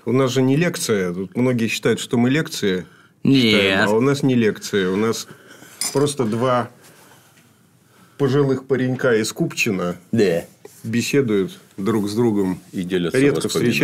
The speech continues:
Speaker 1: встречаемся раз в неделю, да, поэтому поболтать — святое дело. Смотри, какая у меня футболочка.
Speaker 2: Прекрасная.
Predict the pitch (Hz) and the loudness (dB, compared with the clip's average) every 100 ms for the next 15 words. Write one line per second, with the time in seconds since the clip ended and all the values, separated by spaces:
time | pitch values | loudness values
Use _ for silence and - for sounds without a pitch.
0 | 135 98 - 92 92 87 - 101 101 104 | 0 0 -2 -2 -2 -4 -2 -2 0 0
1 | 90 82 87 82 87 87 87 90 87 - | -2 -4 -6 -6 -4 -4 -4 -6 -6 -10
2 | - - - - _ - 104 95 95 95 | -20 -20 -20 -20 _ -4 -2 0 0 0
3 | 104 - - _ - - - - - - | -2 -4 -18 _ -16 -16 -20 -18 -14 -12
4 | - 98 95 101 92 90 85 80 - _ | -4 -4 0 0 0 0 -2 -4 -8 _
5 | - - - - - 117 143 180 110 127 | -20 -20 -20 -14 -2 0 2 0 0 2
6 | 120 120 110 92 80 73 - - _ _ | 2 0 -4 -8 -8 -10 -16 -18 _ _
7 | _ _ _ _ _ _ _ _ _ 85 | _ _ _ _ _ _ _ _ _ -2
8 | 76 - 95 95 - 71 | 0 0 -2 -4 -12 -12